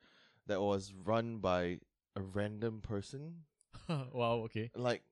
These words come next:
Speaker 1: yeah, and I played, like, this, I think it was a half-elf paladin. I know it was a paladin. I can't remember if it was half-elf.
Speaker 2: Right.
Speaker 1: But yeah, I played a half-elf paladin, Vengeance Paladin,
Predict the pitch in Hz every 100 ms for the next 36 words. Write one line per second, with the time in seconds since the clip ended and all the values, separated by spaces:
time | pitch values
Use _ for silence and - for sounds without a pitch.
0 | _ 101 135 113 98 120 120 120 117 113
1 | - - 120 135 135 95 110 92 120 120
2 | - - - - - - - _ _ _
3 | _ - 214 196 165 131 120 110 131 131
4 | 131 - _ _ 120 123 123 - - 117
5 | 107 120 151 214 - _ _ _ - 147
6 | 226 120 90 104 104 95 165 143 117 113
7 | 92 87 - 87 87 - 104 - - -
8 | 90 87 - - - 117 113 135 87 80
9 | - 110 156 120 120 123 123 107 110 -
10 | 110 104 104 104 107 107 113 107 85 85
11 | 90